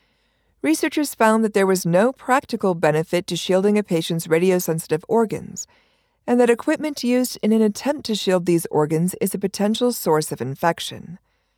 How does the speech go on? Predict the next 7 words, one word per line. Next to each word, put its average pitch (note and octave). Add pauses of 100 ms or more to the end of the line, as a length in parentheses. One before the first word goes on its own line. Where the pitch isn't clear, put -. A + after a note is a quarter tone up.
(440)
Researchers C4+
concluded G3
in -
a D#3
twenty F#3
eighteen D3+
study -